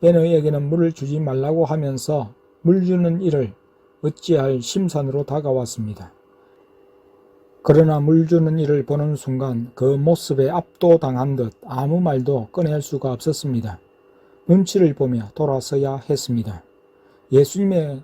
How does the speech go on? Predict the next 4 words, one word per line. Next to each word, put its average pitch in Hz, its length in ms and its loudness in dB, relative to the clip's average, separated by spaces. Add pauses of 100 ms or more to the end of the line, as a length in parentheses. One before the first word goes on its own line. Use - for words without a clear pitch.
권세가 165 640 0
드러난 143 480 0
순간으로 131 720 -4
감격했습니다. 135 1040 -2